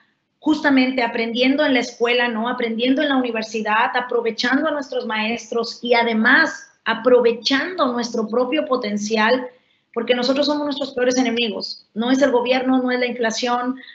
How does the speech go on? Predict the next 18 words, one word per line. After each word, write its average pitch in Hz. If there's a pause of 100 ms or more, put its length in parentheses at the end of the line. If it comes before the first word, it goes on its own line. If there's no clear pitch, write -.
(220)
no 247
es 262
la 240
persona 254
que 254
nos 233
roba, 240 (220)
somos, 262 (100)
eh, - (160)
nu-, 233
nuestra 226
falta 247
de 262
capacidad 233
de 262
hacer 226
cosas 226
diferentes. 208